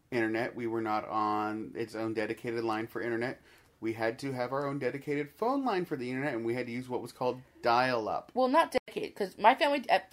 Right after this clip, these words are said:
Speaker 2: some point did eventually get a dedicated phone line
Speaker 1: It didn't,
Speaker 2: because
Speaker 1: it didn't
Speaker 2: was
Speaker 1: need to be
Speaker 2: kids.
Speaker 1: dedicated, but if you wanted to use your pho-, your, your main line at all, it had to be a secondary phone line.
Speaker 2: 'Cause if you were on the internet, you had two op-, there's two options that could happen. Either I'm online browsing the internet,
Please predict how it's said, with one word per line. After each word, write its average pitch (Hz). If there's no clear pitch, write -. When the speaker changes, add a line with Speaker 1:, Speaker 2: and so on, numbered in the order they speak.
Speaker 2:
some 220
point 180
did 185
eventually 208
get 196
a 190
dedicated 196
phone 202
line 214
Speaker 1:
It 123
didn't, 156
Speaker 2:
because 156
Speaker 1:
it 175
didn't 156
Speaker 2:
was 151
Speaker 1:
need 143
to 143
be 139
Speaker 2:
kids. 135
Speaker 1:
dedicated, 123
but 117
if 113
you 120
wanted 120
to 123
use 120
your 113
pho-, 113
your, 110
your 113
main 120
line 120
at 120
all, 127
it 113
had 113
to 107
be 110
a 113
secondary 104
phone 104
line. 67
Speaker 2:
'Cause 220
if 214
you 226
were 208
on 208
the -
internet, 302
you -
had 180
two -
op-, 208
there's 185
two 233
options 202
that 202
could 196
happen. 170
Either 175
I'm 220
online 233
browsing 190
the 190
internet, 262